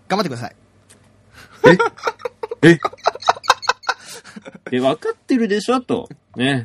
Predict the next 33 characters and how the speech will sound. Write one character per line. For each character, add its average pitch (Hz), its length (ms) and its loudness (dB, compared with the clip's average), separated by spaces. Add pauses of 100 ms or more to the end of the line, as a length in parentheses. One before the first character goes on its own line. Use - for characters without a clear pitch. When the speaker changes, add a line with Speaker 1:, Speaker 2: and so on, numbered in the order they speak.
(120)
Speaker 2:
プ 101 100 -8
ロ 98 120 -4
モ 104 200 -4
ー - 20 -20
タ 107 160 -2
ー - 20 -2
が 104 120 -2
仕 117 100 -8
事 107 220 -2
で 113 100 2
き 127 100 -2
な 135 120 2
い 123 40 2
こ 110 120 -4
と 139 140 -2
を。 107 160 -2 (100)
Speaker 1:
い 120 60 -20
や 120 80 -16
い 117 40 -18
や 98 60 -20
い - 20 -20
や。 - 40 -20 (500)
そ - 20 -20
ん 156 40 -20
な 226 80 -6
こ 349 40 -4
と 392 80 -4
な 349 100 -4
い 294 80 -6
ん 240 40 -6
で 202 60 -6
す 170 140 -10
よ。 170 60 -4